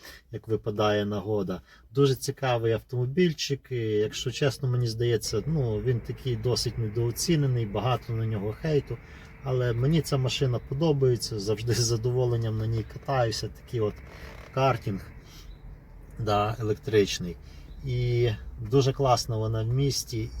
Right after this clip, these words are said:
І ось вам автомобіль, якому чотирнадцять років. Автомобіль, який вже наїздив сто п'ятдесят тисяч. Автомобіль, і, як би сказати, можливо, і не самий дорогий, він навпаки самий дешевий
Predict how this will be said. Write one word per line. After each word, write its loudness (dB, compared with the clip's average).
І 0
ось 2
вам 0
автомобіль, 0
якому 0
чотирнадцять -4
років. 0
Автомобіль, 2
який 2
вже 2
наїздив 0
сто -6
п'ятдесят -4
тисяч. 0
Автомобіль, 2
і, 0
як 0
би 2
сказати, 2
можливо, 4
і 2
не 6
самий 6
дорогий, 6
він 6
навпаки 2
самий 2
дешевий 2